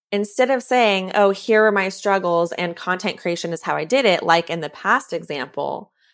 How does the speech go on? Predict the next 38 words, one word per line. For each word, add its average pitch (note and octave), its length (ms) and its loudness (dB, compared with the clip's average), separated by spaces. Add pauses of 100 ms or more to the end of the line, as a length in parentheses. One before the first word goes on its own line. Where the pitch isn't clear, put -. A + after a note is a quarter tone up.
I F#3+ 220 6
wouldn't B3+ 260 -4
say G3+ 140 0
how G3 220 2
I E3 100 4
did E3 260 0
it A#3+ 240 0
until G3 460 -2
after. - 540 -2
So G3+ 180 4
it G3 120 4
would F#3+ 140 0
be F#3+ 140 0
more F3+ 240 0
like, E3 380 2 (720)
"I F#3 160 6
went C#4 240 0
from G#3+ 260 2
crying F#3 380 0
on F3+ 100 2
my F3+ 140 0
way E3+ 220 2
into F3 180 -4
the F3 100 4
office D#3+ 420 0
every F3 240 0
day G#3 440 2
to F#3+ 320 2
living F3 360 0
my E3+ 180 2
literal D#3+ 360 0
dream D#3 300 -4
career F#3 380 0
as E3+ 200 2
a F3 80 0
C D#3 360 -2
E C#3 40 4
O. - 280 -2